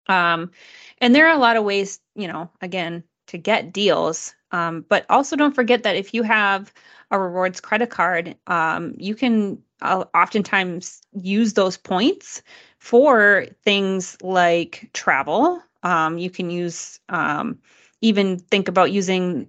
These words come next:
it on your vacation itself to earn points while you're there. And then you can use kinda that cash back feature, uh, that a lot of rewards cards have that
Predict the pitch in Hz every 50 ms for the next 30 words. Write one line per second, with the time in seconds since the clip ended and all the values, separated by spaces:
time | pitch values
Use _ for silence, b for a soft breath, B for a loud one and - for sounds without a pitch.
0 | _ - 190 180 - - 185 170 165 175 196 220 226 220 214 190 196 196 196 202
1 | 196 190 - 180 165 - - - 214 - 226 233 - - - - - - 214 214
2 | 214 208 - 233 220 220 220 - 196 180 175 170 175 175 196 208 220 214 - -
3 | 170 170 170 175 170 170 - - 170 165 165 170 170 170 165 165 170 - - b
4 | b b b b b b b - 190 175 165 160 160 147 - - - _ _ _
5 | _ - - - 175 151 170 - - - 151 123 135 185 - - - - 226 220
6 | - - 214 214 - - 196 170 - - 196 190 190 190 190 185 190 196 190 196
7 | 190 185 190 196 196 196 - - - 208 196 196 202 - - - 202 196 190 185
8 | 185 190 196 - - _ b b b b b b b b b - 190 170 170 165
9 | 160 - -